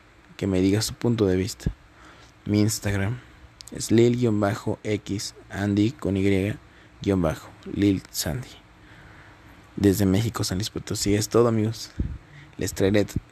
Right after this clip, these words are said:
eh, yo espero que en el siguiente podcast les traeré la noticia de si se hizo o no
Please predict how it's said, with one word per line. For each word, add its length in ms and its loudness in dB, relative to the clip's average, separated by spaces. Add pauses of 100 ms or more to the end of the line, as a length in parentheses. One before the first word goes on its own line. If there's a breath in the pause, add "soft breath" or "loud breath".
(420)
eh, 340 0 (140)
yo 140 2
espero 360 0
que 80 -2
en 80 0
el 80 -2
siguiente 280 -2
podcast 640 -4
les 180 -6
traeré 300 2
la 140 4
noticia 400 -2
de 120 2
si 140 -4
se 160 0
hizo 300 0
o 180 -2
no 240 0